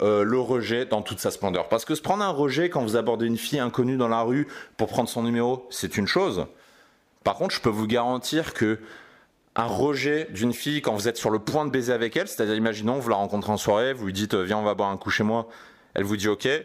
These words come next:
Vous allez chez vous, vous commencez à rouler des pelles, et là, vous commencez à bien chauffer, vous mettez la main entre les cuisses, elle se laisse faire, et paf ! D'un coup, elle vous bloque, et elle fait, «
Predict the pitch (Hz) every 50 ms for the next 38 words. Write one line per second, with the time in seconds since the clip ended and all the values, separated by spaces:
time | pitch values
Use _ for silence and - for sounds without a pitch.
0 | - - - _ - - 98 107 104 104 101 - - 104 95 113 123 131 139 147
1 | 147 147 - - - - - - - - 101 104 - 127 107 104 104 104 104 101
2 | 101 107 104 - 135 143 147 139 120 107 110 101 101 - - 104 101 - 117 95
3 | 95 113 113 113 104 - 120 110 - 151 156 139 120 110 98 - 110 101 104 110
4 | 110 107 98 - 110 104 104 104 - 151 156 - - 92 - - 104 107 107 -
5 | 131 147 175 - - - 139 131 - 226 202 196 - - - - - - _ _
6 | - _ _ _ _ _ _ - 139 139 139 - - 175 165 147 127 123 117 110
7 | 117 123 143 - - - - - _ _ _ _ - - 120 120 110 - 127 123
8 | 110 - -